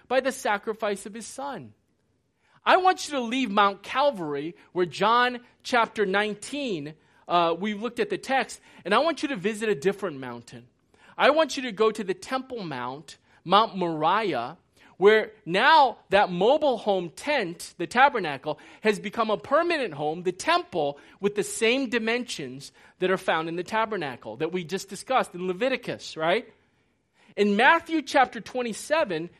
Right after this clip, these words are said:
could we have it here? I want you to see something really interesting. We're leaving Mount Calvary at the same time that Jesus finishes here. Notice what happens on Mount Moriah. When Jesus cried out again in a loud voice,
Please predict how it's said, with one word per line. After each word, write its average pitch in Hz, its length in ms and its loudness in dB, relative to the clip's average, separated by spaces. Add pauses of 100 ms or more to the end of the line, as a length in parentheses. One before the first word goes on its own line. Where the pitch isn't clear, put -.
(120)
could 180 140 -12
we 196 120 -2
have 220 200 0
it 220 60 -4
here? 247 240 -4 (1200)
I 190 60 2
want 285 260 0
you 254 40 -6
to 208 60 -4
see 214 180 -10
something 156 400 -8
really 151 260 -6
interesting. 123 540 -14 (800)
We're 185 160 4
leaving 254 440 -4
Mount 196 220 -2
Calvary 220 680 -2 (260)
at 151 140 -14
the 160 80 -10
same 302 480 -4
time 208 500 -4
that 151 140 -10
Jesus 180 580 -10 (180)
finishes 240 540 -8
here. 147 440 -8 (380)
Notice 190 300 -2
what 175 120 -8
happens 143 360 -6
on 123 120 -12
Mount 123 240 -8
Moriah. 117 500 -14 (600)
When 170 200 -4
Jesus 226 420 -8
cried 196 400 -2
out 180 220 0
again 151 300 -6
in 147 100 -10
a 131 60 -10
loud 131 300 -8
voice, 120 480 -14